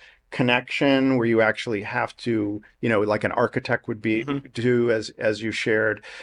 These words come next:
Speaker 1: Um, and then you're also probably con-, potentially connecting with people in, with really important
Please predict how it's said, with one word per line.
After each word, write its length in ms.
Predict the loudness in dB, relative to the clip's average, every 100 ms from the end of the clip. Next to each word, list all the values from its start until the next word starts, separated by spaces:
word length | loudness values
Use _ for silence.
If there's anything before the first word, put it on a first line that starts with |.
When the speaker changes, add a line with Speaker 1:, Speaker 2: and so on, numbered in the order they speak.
| -6
Speaker 1:
Um, 240 | -2 0 2
and 120 | 4
then 100 | 6
you're 320 | 4 4 4 6
also 420 | 4 6 4 4
probably 600 | 4 2 4 4 2 0
con-, 380 | -4 -2 -2 -2 -12 -12 -4
potentially 520 | 0 0 0 0 -2
connecting 720 | -4 -2 -2 0 -2 -2 -6 -8
with 180 | -6 -6
people 560 | -4 -4 0 2 2 -2 -8 -16 -4
in, 460 | 0 0 0 -2
with 180 | 0 0
really 420 | 4 8 8 6
important 720 | 2 -2 2 4 4 0 -8